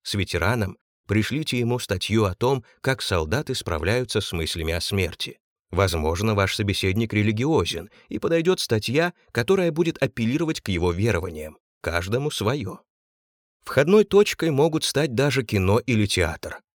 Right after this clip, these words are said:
Когда мы смотрим фильм, то невольно вовлекаемся эмоционально, благодаря работе зеркальных нейронов.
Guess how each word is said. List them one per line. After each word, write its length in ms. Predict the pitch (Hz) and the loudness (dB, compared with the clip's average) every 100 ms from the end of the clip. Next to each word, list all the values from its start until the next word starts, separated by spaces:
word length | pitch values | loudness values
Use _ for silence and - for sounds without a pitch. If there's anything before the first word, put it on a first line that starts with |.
| _ | _
Когда 320 | - 78 80 | -2 0 2
мы 80 | 85 | 2
смотрим 440 | - 95 87 85 82 | 2 0 0 -2 -4
фильм, 340 | 113 127 101 - _ | -2 0 -2 -4 _
то 140 | 110 | 2
невольно 420 | 107 104 127 131 | 4 4 4 2
вовлекаемся 720 | 120 107 101 104 117 110 - | 0 0 0 0 0 0 -2
эмоционально, 960 | 123 113 104 - 92 92 117 87 76 73 _ - | 0 0 0 2 0 2 0 -2 -6 -14 _ -4
благодаря 480 | 87 82 78 104 | -2 -2 -2 0
работе 480 | 120 98 90 120 131 | 0 0 0 0 0
зеркальных 640 | - 92 - 87 85 82 | -2 0 0 0 0 -2
нейронов. 580 | 92 104 110 87 80 - | 0 2 2 0 -6 -18